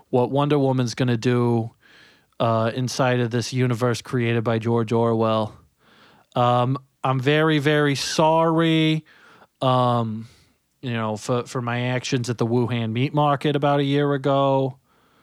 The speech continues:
Um, what else did I do? Um,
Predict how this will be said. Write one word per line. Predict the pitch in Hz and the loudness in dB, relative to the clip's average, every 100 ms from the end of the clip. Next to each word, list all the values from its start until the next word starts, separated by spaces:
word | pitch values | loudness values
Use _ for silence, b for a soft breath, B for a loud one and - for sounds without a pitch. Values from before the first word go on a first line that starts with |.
| b b b b - | b b b b -8
Um, | 107 104 104 104 101 98 98 - | -6 -4 -4 -4 -6 -10 -12 -10
what | 127 123 | -4 -2
else | 110 107 - | -2 -4 -8
did | 113 | -8
I | 110 | -8
do? | 107 107 107 110 107 B - | -8 -8 -6 -8 -12 B -10
Um, | 120 131 131 135 127 131 139 139 | -4 0 0 0 0 0 -2 -4